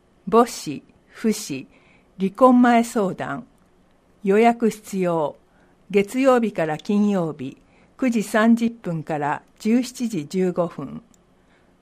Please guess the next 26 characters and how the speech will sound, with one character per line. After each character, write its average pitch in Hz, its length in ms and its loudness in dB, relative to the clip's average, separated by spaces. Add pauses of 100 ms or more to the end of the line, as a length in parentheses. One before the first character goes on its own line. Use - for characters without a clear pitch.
(320)
子 202 120 -2
育 233 340 2
て 220 140 -2
支 208 200 -6
援 180 240 -6
室。 - 360 -18 (920)
子 196 120 -4
育 240 340 0
て 233 140 0
支 233 200 -4
援 214 220 0
室、 - 480 -14 (240)
電 214 320 0
話 190 260 -2 (140)
二 240 240 4
三 240 420 0
の 147 260 -8 (420)
六 190 400 -2
七 247 480 2
六 170 300 -6
九。 - 440 -8 (840)
フ 226 80 -4
ァ - 40 0
ッ - 20 -8
ク - 100 -16
ス - 380 -12